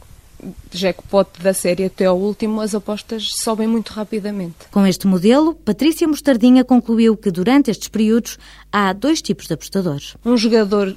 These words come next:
Speaker 1: que é indiferente, joga em todos os concursos, independentemente da evolução dos prémios ao longo dos sorteios.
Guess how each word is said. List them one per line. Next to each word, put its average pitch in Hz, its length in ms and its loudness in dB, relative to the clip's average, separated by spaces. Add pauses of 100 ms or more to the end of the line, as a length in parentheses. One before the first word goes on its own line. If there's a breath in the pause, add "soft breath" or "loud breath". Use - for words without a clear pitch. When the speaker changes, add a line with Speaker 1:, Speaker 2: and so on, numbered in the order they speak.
(140)
Speaker 1:
que 196 160 -6
é 180 220 0
indiferente, 196 640 -4
joga 190 240 -2
em 196 140 -6
todos 190 360 -6
os 202 120 -8
concursos, 196 420 -4
independentemente 202 760 -6
da 214 80 -2
evolução 208 380 -6
dos - 140 -10
prémios 190 360 -6
ao 190 80 -2
longo 185 440 -8 (280)
dos 180 220 -10
sorteios. 170 500 -8